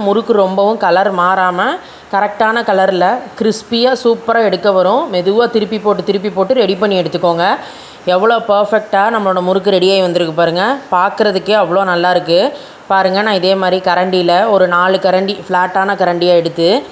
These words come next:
அதுல எண்ணெய் எல்லாம் தடவி நாலு முறுக்கையும் பாருங்க இந்த மாதிரி பிழிஞ்சு ரெடியா வச்சிருக்கேன். ஒரு செட்டு பொரிச்சு எடுத்தாச்சு. இப்போ அடுத்த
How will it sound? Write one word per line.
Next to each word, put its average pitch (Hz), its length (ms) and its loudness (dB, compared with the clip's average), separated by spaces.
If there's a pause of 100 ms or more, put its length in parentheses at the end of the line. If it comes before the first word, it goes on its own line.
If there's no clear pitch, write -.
(340)
அதுல 190 200 0 (120)
எண்ணெய் 202 240 -2
எல்லாம் 202 240 0
தடவி 180 260 2 (160)
நாலு 190 300 2
முறுக்கையும் 190 400 0
பாருங்க 175 300 0
இந்த 185 180 -2
மாதிரி 185 240 2
பிழிஞ்சு 208 340 2
ரெடியா 185 260 2
வச்சிருக்கேன். 175 460 -2 (540)
ஒரு 202 180 2
செட்டு 214 180 0 (120)
பொரிச்சு 202 260 0
எடுத்தாச்சு. 180 500 0
இப்போ 202 180 -2
அடுத்த 185 180 -2